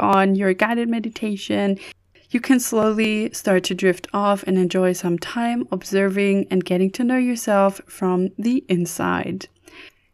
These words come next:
And that's actually all you need to know as far as how to meditate goes.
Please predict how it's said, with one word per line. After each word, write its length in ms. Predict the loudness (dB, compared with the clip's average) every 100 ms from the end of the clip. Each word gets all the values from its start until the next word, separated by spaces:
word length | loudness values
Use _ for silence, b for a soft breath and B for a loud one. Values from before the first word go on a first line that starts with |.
| _ -2
And 180 | 0
that's 260 | 2 0 -4 -14 -8
actually 520 | -6 -4 -2 0 0
all 180 | 2 0
you 180 | 2 0
need 220 | 2 0
to 120 | -2
know 600 | -2 0 0 0 -2 -6 -10 -12 -6
as 160 | -6
far 440 | -6 -2 0 0 -2
as 320 | -2 -2 -4
how 320 | -6 -4 -2 -2
to 180 | 0
meditate 720 | 2 2 0 -2 -2 -2 -2 -8
goes. 640 | 0 2 2 2 0 -2